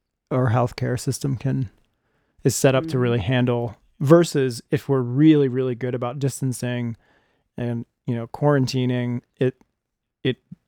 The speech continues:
Speaker 1: it lowers that distribution. So the bell curve looks like a short, fat one. Like, it looks like it
Speaker 2: The
Speaker 1: actually, like,
Speaker 2: flatter one,
Speaker 1: yeah.
Speaker 2: yeah.
Speaker 1: And yeah, that seems to be, like, the key, if anything, right now. And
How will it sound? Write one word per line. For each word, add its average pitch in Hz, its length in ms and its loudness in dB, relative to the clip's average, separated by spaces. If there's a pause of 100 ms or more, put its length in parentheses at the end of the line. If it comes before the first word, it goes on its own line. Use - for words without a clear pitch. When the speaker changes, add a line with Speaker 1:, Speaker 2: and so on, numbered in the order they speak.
(140)
Speaker 1:
it 135 100 -2
lowers 135 680 4
that 127 360 -8
distribution. 123 800 -8 (120)
So 127 380 -4 (120)
the 139 80 2
bell 135 280 4
curve 127 360 -4
looks 131 260 -4
like 123 240 -4 (600)
a 135 60 0
short, - 520 2 (100)
fat 131 400 -2
one. 180 340 0 (220)
Like, 135 180 2
it 147 40 4
looks 147 200 4
like 147 120 2
it 139 40 0
Speaker 2:
The 135 60 2
Speaker 1:
actually, 135 260 -2
like, 127 120 0
Speaker 2:
flatter 139 220 -8
one, 135 240 -6
Speaker 1:
yeah. 127 300 2
Speaker 2:
yeah. 143 220 -6 (320)
Speaker 1:
And 135 340 2 (1040)
yeah, 127 280 -2
that 131 300 -2 (140)
seems 139 380 -2
to 127 60 -12
be, 123 140 -2
like, 120 200 -4 (140)
the 131 80 -2
key, 123 480 -2
if 127 180 -2
anything, 127 420 0
right 120 200 -2
now. 131 320 -2 (260)
And 135 380 -2